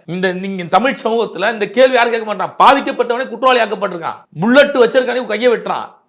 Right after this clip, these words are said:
ஏன்டா எஸ் சி பிள்ளைங்களாம் புல்லட் வச்சிருக்கான்னு கேட்டுட்டு, ஏன்டா கார் வீடு கட்டியான்னு கேக்குறான். நாலு வீடு தான் அங்க குடியிருக்கான், நாலு, நாலு, எட்டு வீடு குடியிருக்காங்க. பெரும்பான்மையா இருந்துட்டு இப்படி ஆதிக்கம் பண்ணா இந்த சமூகம் எப்படி தா-, ஒரு, ஒரு படிக்கிறது, கல்வி, வேலை வாய்ப்பு எப்படி முன்னேற முடியும்? நான் அந்த சமூகத்துக்கும் சொல்றேன்,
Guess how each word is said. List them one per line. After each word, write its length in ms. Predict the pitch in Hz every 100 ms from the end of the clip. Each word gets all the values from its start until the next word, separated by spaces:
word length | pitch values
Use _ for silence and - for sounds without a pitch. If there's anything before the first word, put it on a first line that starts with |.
| _ -
ஏன்டா 140 | 214
எஸ் 120 | 190 190
சி 80 |
பிள்ளைங்களாம் 400 | 254 247 208 226 190
புல்லட் 180 | 240
வச்சிருக்கான்னு 320 | 208 190 190 175
கேட்டுட்டு, 260 | 156 131 - _
ஏன்டா 160 | 196 214
கார் 240 | - 226 277
வீடு 120 | 233
கட்டியான்னு 320 | 233 226 220
கேக்குறான். 300 | 196 180 117 - _
நாலு 320 | 135 226 269
வீடு 160 | 262 269
தான் 160 | 262 240
அங்க 140 | 220
குடியிருக்கான், 520 | 190 233 226 185 131 - -
நாலு, 420 | 131 180 233 240 277 349 - _ _
நாலு, 320 | 165 220 247
எட்டு 200 | 208 - 226 214
வீடு 200 | 208 233
குடியிருக்காங்க. 520 | 214 226 220 185 165 107 -
பெரும்பான்மையா 500 | - 285 277 277 269
இருந்துட்டு 220 | 254 240
இப்படி 140 | 208 208
ஆதிக்கம் 360 | 247 240 226
பண்ணா 160 | 214 240
இந்த 140 | 220
சமூகம் 280 | 208 233 220
எப்படி 200 | 202 220 180 - _ _
தா-, 180 | 190 190
ஒரு, 120 | 185 180
ஒரு 140 | 185 180 180
படிக்கிறது, 440 | 202 190 220 214 220
கல்வி, 360 | 202 208 208 233 - _ _ -
வேலை 200 | 214 233
வாய்ப்பு 320 | 202 185 202
எப்படி 160 | 196 196
முன்னேற 240 | 233 240
முடியும்? 300 | 185 127 107 _
நான் 220 | - 175 202
அந்த 180 | 269
சமூகத்துக்கும் 560 | 277 269 285 285 285 240
சொல்றேன், 260 | 220 180